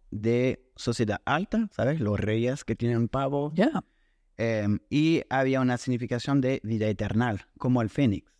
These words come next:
Speaker 1: Porque cada año el pavo real pierde su pluma para tener pluma nueva, más
Speaker 2: Ok.
Speaker 1: bella, ¿sabes?
Speaker 2: Ya.
Speaker 1: Y entonces la gente pensando, em, que el pavo real,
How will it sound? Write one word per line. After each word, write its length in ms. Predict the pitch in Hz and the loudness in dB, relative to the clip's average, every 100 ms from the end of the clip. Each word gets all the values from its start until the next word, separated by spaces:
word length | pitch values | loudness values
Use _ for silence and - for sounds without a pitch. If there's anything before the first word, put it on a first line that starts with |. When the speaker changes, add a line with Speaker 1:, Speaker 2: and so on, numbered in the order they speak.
| _ _ _ _ _ _ _ _ _ | _ _ _ _ _ _ _ _ _
Speaker 1:
Porque 520 | - 101 - 131 156 165 | -4 -2 0 0 0 0
cada 220 | 113 107 | -2 0
año 280 | 107 117 123 | 2 2 2
el 80 | 104 | 0
pavo 300 | 117 110 104 | 0 2 2
real 320 | 104 120 123 | 2 0 -2
pierde 440 | _ 123 113 107 | _ -2 0 -2
su 180 | 107 98 | -4 -6
pluma 440 | - 147 151 143 135 | -4 -2 0 -2 -2
para 180 | 107 107 | -4 -2
tener 420 | 107 107 107 - _ - | -2 -2 -4 -10 _ -6
pluma 340 | 117 110 98 | 0 0 2
nueva, 560 | 104 110 123 127 131 - | 0 2 2 0 -4 -2
más 160 | 104 98 | -2 0
Speaker 2:
Ok. 60 | 98 | 0
Speaker 1:
bella, 300 | 151 - - | 0 -2 -8
¿sabes? 320 | - 90 123 _ _ | -10 -8 -10 _ _
Speaker 2:
Ya. 340 | - 202 147 123 _ _ - | 0 2 2 -2 _ _ -6
Speaker 1:
Y 100 | 120 | -2
entonces 380 | 120 143 185 151 | 0 0 0 0
la 100 | 104 | 0
gente 540 | 170 226 220 190 190 - - | 0 0 2 2 0 -4 0
pensando, 560 | 127 139 147 151 165 _ - _ _ - 120 - | 2 4 2 2 -4 _ -20 _ _ -18 -8 -2
em, 840 | 107 90 69 52 50 50 50 - - | 0 -2 -4 -6 -6 -6 -8 -8 0
que 100 | 117 | 0
el 100 | 98 | 2
pavo 320 | - 113 101 | 2 2 2
real, 340 | 104 98 95 | 2 0 0